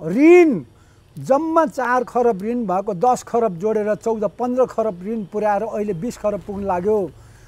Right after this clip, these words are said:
जताभावी तलब भत्ता बाँडेर अहिले यति धेरै कर्मचारी केपीको, एमालेको, सक-, शिक्षक एमालेको तलब खाने जति,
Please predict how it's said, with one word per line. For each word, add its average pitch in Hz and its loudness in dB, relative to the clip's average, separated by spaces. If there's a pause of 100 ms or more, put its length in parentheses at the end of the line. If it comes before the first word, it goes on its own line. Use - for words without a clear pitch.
(180)
जताभावी 285 6 (200)
तलब 240 2
भत्ता 220 -2
बाँडेर 220 -2
अहिले 240 4 (720)
यति 320 2
धेरै 247 8 (680)
कर्मचारी 254 2 (380)
केपीको, 233 4 (360)
एमालेको, 233 6 (720)
सक-, - -2
शिक्षक - -2 (260)
एमालेको 233 4
तलब 233 4
खाने 220 -4
जति, 220 0